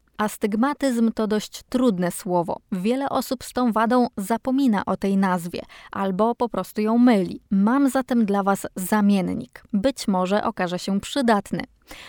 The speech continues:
Nie wiem, czy wiedzieliście, ale istnieje synonim do astygmatyzmu. Jest nim niezborność.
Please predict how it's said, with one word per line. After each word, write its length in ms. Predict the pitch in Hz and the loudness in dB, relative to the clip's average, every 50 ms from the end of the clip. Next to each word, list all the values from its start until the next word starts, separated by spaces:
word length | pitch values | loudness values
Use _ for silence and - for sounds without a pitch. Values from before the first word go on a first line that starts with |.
| - - - | -20 -8 -2
Nie 160 | 214 220 262 | 0 0 2
wiem, 200 | 262 285 285 262 | 2 2 0 0
czy 140 | 240 - 247 | 0 0 0
wiedzieliście, 760 | 202 214 208 175 - 175 165 170 175 - - - 240 262 277 - - | 0 0 0 0 0 -2 -2 -2 -6 -10 -6 -4 -2 -2 -2 -2 -2
ale 220 | 233 226 220 220 | -2 0 0 -2
istnieje 680 | - - 214 - - - - - 262 294 285 269 262 247 | -2 -4 -8 -10 -10 -8 -4 -4 -2 -2 -2 -2 -4 -4
synonim 680 | - - - 247 240 247 247 240 220 185 170 170 170 | -6 -2 0 2 4 4 4 4 2 2 0 -2 -2
do 260 | 196 185 175 - - | 0 0 0 0 -2
astygmatyzmu. 960 | 214 208 - - - 202 185 190 196 196 - - 208 196 170 - 170 160 - _ _ _ _ - | -4 -6 -4 -4 -4 -4 -2 -2 -2 -4 -2 -2 -2 -2 -2 -4 -6 -8 -10 _ _ _ _ -6
Jest 400 | 214 233 262 - - - - - | -4 -4 -4 -6 -8 -6 -2 0
nim 200 | 247 247 226 - - - | 2 2 2 0 -2 0
niezborność. 1120 | 202 202 220 220 196 190 196 175 202 202 190 185 - 180 175 - - - - - - - | 0 2 2 2 2 0 0 2 4 4 4 2 0 -4 -8 -8 -10 -14 -18 -18 -20 -20